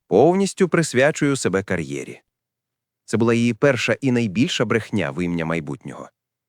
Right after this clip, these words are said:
І воно, це майбутнє, здавалося, наставало. Орленко цінував її залізну хватку, працездатність і готовність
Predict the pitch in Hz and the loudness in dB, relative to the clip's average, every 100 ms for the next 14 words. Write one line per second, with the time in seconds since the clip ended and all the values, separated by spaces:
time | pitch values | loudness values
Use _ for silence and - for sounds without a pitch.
0 | _ - 78 76 131 127 _ _ _ _ | _ -6 -4 0 0 0 _ _ _ _
1 | _ _ - 76 73 67 71 71 67 73 | _ _ -6 -4 -4 -6 -8 -8 -8 -4
2 | 85 78 - 85 82 - 90 69 62 - | -2 -4 -6 -6 -6 -4 -2 -4 -6 -14
3 | _ _ _ _ - 110 175 196 202 - | _ _ _ _ 0 2 2 0 -2 0
4 | 202 196 131 82 78 73 87 95 85 80 | 0 2 2 2 -4 -2 -2 -2 -4 -6
5 | - 98 151 - 170 - _ _ - 110 | 0 0 0 0 -2 -2 _ _ -2 -2
6 | - 76 101 127 - 170 - _ _ - | -2 -4 0 0 0 -6 -6 _ _ -4
7 | 214 143 120 147 156 147 - | 0 2 2 2 2 -2 -12